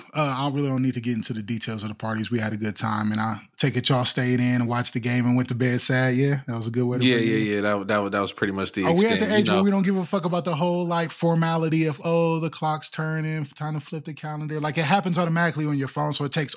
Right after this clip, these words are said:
Speaker 1: all the fucking fun
Speaker 2: I
Speaker 1: out of
Speaker 2: mean,
Speaker 1: it, right?
Speaker 2: I mean, yeah, and, you know, to keep it on brand,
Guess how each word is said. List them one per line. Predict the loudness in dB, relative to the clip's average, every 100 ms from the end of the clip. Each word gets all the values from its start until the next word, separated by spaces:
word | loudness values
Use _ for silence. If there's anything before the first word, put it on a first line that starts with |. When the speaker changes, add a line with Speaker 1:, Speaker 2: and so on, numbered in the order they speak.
| -2
Speaker 1:
all | 2 2 0
the | -4
fucking | -10 -10 -10 -12 -10
fun | -10 -2
Speaker 2:
I | 0
Speaker 1:
out |
of |
Speaker 2:
mean, | 0 -2 -6
Speaker 1:
it, | -14
right? | -6
Speaker 2:
I | -2
mean, | 0 0 0
yeah, | 2 2 2
and, | -2 -4
you | -2
know, | -2
to | -2
keep | -2 -2
it | 0
on | 0 2
brand, | 2 2 -2 -8